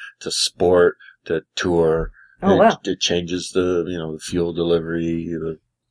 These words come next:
Speaker 2: Does it change the feel of the ride a lot?
Speaker 1: Oh, yeah, totally. Yeah, yeah. The, the throttle response completely changes.
Speaker 2: Huh.
Speaker 1: You put it in the rain mode, you can yank on the throttle, and it's very gentle, responds smoothly. The braking is smooth, you know,
Speaker 2: A B S.
Speaker 1: A B S.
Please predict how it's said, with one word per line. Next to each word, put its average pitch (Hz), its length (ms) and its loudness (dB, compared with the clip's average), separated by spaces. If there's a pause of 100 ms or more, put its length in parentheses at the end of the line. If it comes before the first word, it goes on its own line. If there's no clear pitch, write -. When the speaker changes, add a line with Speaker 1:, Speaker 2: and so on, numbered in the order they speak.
(240)
Speaker 2:
Does 196 140 0
it 202 80 0
change 220 280 2
the 170 80 -6
feel 196 420 -2
of 156 100 -4
the 156 100 -10
ride 151 320 -6
a 233 80 -14
lot? 269 180 -12
Speaker 1:
Oh, 156 140 2
yeah, 165 220 2
totally. 107 400 -2
Yeah, 90 200 -4
yeah. 82 220 -4 (120)
The, 82 200 -10
the 87 140 -10 (120)
throttle 101 360 2
response 80 440 -6
completely 80 480 -10
changes. 85 460 -8
Speaker 2:
Huh. 165 200 2 (300)
Speaker 1:
You 87 140 -8
put 98 160 0
it 95 120 4
in 85 100 -6
the 80 80 -8
rain 98 300 2
mode, 101 360 4
you 78 80 -14
can 76 140 -20 (420)
yank 92 380 -2
on 92 120 -2
the 95 120 -4
throttle, 92 560 -2
and 87 100 -6
it's - 200 -16
very 82 360 -2
gentle, 82 560 -6
responds 76 680 -8
smoothly. 85 920 -4
The 76 100 -8
braking 82 520 -2
is 85 120 -6
smooth, 78 440 -2
you 76 60 -2
know, 135 180 -4
Speaker 2:
A 190 100 6
B 185 80 -4
S. 143 340 2
Speaker 1:
A 78 40 -6
B 73 120 -6
S. - 240 -8